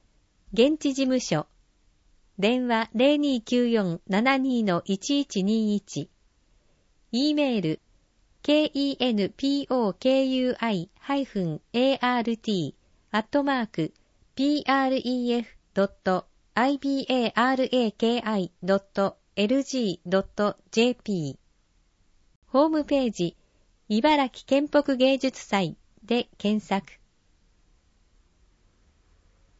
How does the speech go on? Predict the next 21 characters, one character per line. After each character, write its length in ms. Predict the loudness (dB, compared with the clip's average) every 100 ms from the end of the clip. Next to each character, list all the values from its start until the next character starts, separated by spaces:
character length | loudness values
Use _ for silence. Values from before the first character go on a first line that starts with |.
| _ _ _ _ _ _ _ _ _ _ _ _ _ -2
茨 480 | 4 4 6 2 0
城 180 | -6
ク 140 | 4 6
ロ 200 | 6 4
ー 40 |
ズ 160 | 2 2
ア 80 | 2
ッ 60 | -2 -6
プ。 160 | -6 -6 _ _ _ _ _ _ _ _ _ _ _ _
茨 320 | 0 4 4
城 180 | 2 0
県 240 | 0 2 2
北 240 | 0 2
芸 220 | 4 4
術 200 | 2 -6
祭 280 | 0 2 4
に 180 | 4 2
行 40 |
っ 20 |
た 180 | 2 2
ら 220 | 2 2